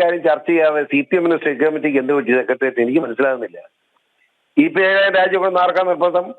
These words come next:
അങ്ങനെ കൺവീനർ എന്നതിനെ കുറിച്ച് ഒരു ചില മണ്ടത്തരമൊക്കെ പറയുന്നെങ്കിലും മണ്ടത്തരം പറയാറുണ്ടില്ലെന്നില്ല. പക്ഷെ അങ്ങനെ തിരുത്തുകയും ചെയ്യും. വളരെ മാന്യനായിരുന്നു, ജനങ്ങളോട് സൗമ്യ-, സൗമ്യതയോടെ പെരുമാറുമായിരുന്നു. തെറ്റുപറ്റി-,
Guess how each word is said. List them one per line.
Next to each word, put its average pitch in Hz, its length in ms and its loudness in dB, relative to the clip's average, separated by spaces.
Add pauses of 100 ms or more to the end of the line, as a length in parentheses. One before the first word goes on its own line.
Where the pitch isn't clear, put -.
(640)
അങ്ങനെ 156 260 0
കൺവീനർ 190 400 0
എന്നതിനെ 196 340 0
കുറിച്ച് 185 320 -2 (260)
ഒരു 147 320 2
ചില 120 220 0
മണ്ടത്തരമൊക്കെ 185 580 0
പറയുന്നെങ്കിലും 190 540 0
മണ്ടത്തരം 190 460 0
പറയാറുണ്ടില്ലെന്നില്ല. 214 680 0 (560)
പക്ഷെ 208 200 0
അങ്ങനെ 226 200 2
തിരുത്തുകയും 208 460 0
ചെയ്യും. 196 240 0
വളരെ 190 280 2
മാന്യനായിരുന്നു, 170 580 0
ജനങ്ങളോട് 170 400 0
സൗമ്യ-, 165 440 0
സൗമ്യതയോടെ 156 320 0
പെരുമാറുമായിരുന്നു. 147 760 0 (600)
തെറ്റുപറ്റി-, 160 460 2